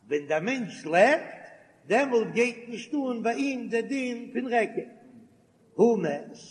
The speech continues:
אויב ער איז געשטארבן, יש לו רקב. אפילו דעם ווען דער רקב איז געווארן, ווען דער מענטש האט געלעבט. זע איך דאך, אז אויב ירקב,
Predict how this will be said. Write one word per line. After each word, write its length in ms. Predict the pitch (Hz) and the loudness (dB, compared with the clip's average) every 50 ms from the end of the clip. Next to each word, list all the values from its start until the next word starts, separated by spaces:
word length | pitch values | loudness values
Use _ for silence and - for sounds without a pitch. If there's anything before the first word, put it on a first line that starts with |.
| - - _ - | -20 -20 _ 0
אויב 220 | 131 156 165 143 160 | 2 2 2 2 0
ער 60 | 151 | -4
איז 140 | 156 147 143 | -4 -6 -6
געשטארבן, 600 | - - - - 165 147 120 117 113 131 143 175 220 - - - - - - - _ - - - - - | -10 -10 -4 -2 0 0 0 -2 -6 -8 -12 -14 -14 -18 -20 -20 -20 -20 -20 -20 _ -20 -20 -20 -16 -2
יש 340 | 139 156 180 190 202 - 220 | 2 2 4 4 2 2 2
לו 100 | 226 226 | 4 4
רקב. 500 | 226 220 262 294 262 - - 165 139 120 - - - - - - - | 4 4 2 0 0 0 -2 -2 -2 -2 -6 -12 -16 -18 -18 -10 -2
אפילו 540 | - 190 190 180 180 - 254 269 262 254 240 | 2 2 4 4 2 0 -2 2 4 4 4
דעם 280 | 202 208 226 226 214 214 | 6 6 6 6 6 4
ווען 840 | 220 226 233 233 226 - - - - - - - 160 214 220 220 202 | 4 4 4 2 -2 -6 -16 -16 -18 -20 -10 2 4 6 6 6 6
דער 300 | 226 226 214 240 247 254 | 4 4 6 6 4 4
רקב 280 | 240 240 226 214 175 | 2 2 -2 -2 -2
איז 160 | 220 208 170 | -2 -4 -2
געווארן, 540 | - 214 202 185 214 214 180 165 196 208 208 220 233 - - - - - - - | 0 2 4 4 4 4 4 2 -2 -6 -8 -12 -14 -16 -18 -20 -20 -18 -4 -2
ווען 160 | 185 190 196 | -2 0 2
דער 140 | 202 196 180 | 0 0 0
מענטש 420 | 185 190 190 196 208 196 - - | 0 -2 -2 -4 -6 -8 -6 -4
האט 120 | 220 214 208 | -4 -4 -2
געלעבט. 520 | 233 247 254 311 320 277 208 156 - - - - - - - - - - - - | 0 4 6 8 8 8 6 4 0 -2 -6 -14 -16 -18 -20 -20 -20 -20 -16 -12
זע 160 | - 156 185 | -2 2 6
איך 200 | 196 214 214 196 185 - | 6 6 6 4 2 2
דאך, 260 | 233 254 285 302 - - - - - - - - _ _ | 2 2 0 -2 -6 -12 -14 -16 -20 -20 -20 -20 _ _
אז 220 | - 156 156 143 - | 0 0 0 0 2
אויב 340 | - 220 226 214 202 - - - - | 6 8 8 8 8 4 -2 -4 -4
ירקב, 520 | 233 240 226 196 180 - - 165 147 127 | -4 -2 -2 -4 -6 -4 -2 -2 -2 -2